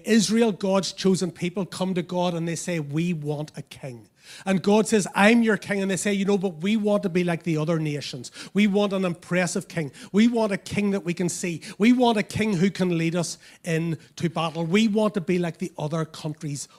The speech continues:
all around us." And that's one of the things I just simply as an aside here want to say. When God's people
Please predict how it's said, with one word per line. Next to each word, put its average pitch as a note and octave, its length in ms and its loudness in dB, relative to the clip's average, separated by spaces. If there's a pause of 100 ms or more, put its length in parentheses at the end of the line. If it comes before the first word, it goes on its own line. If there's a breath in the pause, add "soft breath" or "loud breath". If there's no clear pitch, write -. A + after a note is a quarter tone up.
(100)
all D3 260 -2
around B2 400 -8
us." - 360 -14 (960 soft breath)
And G3+ 180 2
that's A#3 300 4
one A#3 120 2
of G#3+ 60 6
the G#3 100 4
things G3+ 240 -2
I F#3 60 0
just F3 220 -4
simply F#3 240 0
as D#3 100 0
an D#3+ 80 -2
aside D3+ 400 -4
here D3 160 -4
want D3 220 -6
to D3 60 -14
say. D3 200 -8 (220 loud breath)
When F#3+ 160 4
God's G3 580 0
people G3 480 -4